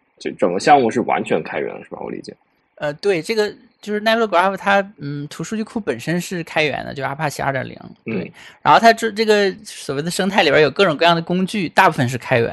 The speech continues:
Speaker 2: 的，然后有少部分呢是这个，
Speaker 1: 嗯。
Speaker 2: 就是 proprietary，就是所谓的企业版才有的。
Speaker 1: 嗯，嗯，嗯，嗯。
Speaker 2: 嗯。
Speaker 1: 对，对，对，就是，就是其实我们大部分人都不会在一个这种纯开源的公司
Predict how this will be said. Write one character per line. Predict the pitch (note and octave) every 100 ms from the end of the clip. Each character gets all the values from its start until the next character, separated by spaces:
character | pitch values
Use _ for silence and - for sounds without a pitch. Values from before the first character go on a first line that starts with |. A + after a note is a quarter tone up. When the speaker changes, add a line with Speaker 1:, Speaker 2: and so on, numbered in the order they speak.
| -
Speaker 2:
的， | -
然 | A#2
后 | C#3 D#3 -
有 | C3 B2+ D3
少 | G#3+ F#3 A#2+
部 | - F#3
分 | F3 D3+
呢 | A#2+ A#2
是 | B2 C3 A#2+
这 | A#2
个， | A#2 A2+ A2
Speaker 1:
嗯。 |
Speaker 2:
就 | A2+
是 | A2 G#2 G#2+ G2+ -
proprietary， | - B2+ B2+ C3+ B2+ A2+ G#2+ - _
就 | -
是 | A#2+ A#2 - - - _
所 | - G#2
谓 | A2+
的 | B2+
企 | - -
业 | G2+ A#2
版 | G#2 -
才 | - G2+
有 | G2 G2 -
的。 | - _ -
Speaker 1:
嗯， | A#2
嗯， |
嗯， | F#2 F2+
嗯。 | F2+ A#2+ F2
Speaker 2:
嗯。 | E2+ _ _ _
Speaker 1:
对， | F#2+
对， | F2 A2 -
对， | A2 F#2+
就 | B2+
是， | C3+ D3 - -
就 | D3
是 |
其 | C3+ -
实 | C#3 D#3 D#3 D3+ _
我 | -
们 | G2+
大 | F#2+ C3+
部 | B2
分 | A#2+ A2+ G2+
人 | F#2+ G2
都 | G#2
不 | G2+
会 | G#2+ G2+
在 | G#2 F2+
一 | E2+
个 | F#2 F2+
这 |
种 | F2+ D#2+ _ _ -
纯 | - F#2
开 | - F#2+
源 | E2+
的 | E2+
公 | E2 F2
司 | - D#2+ D2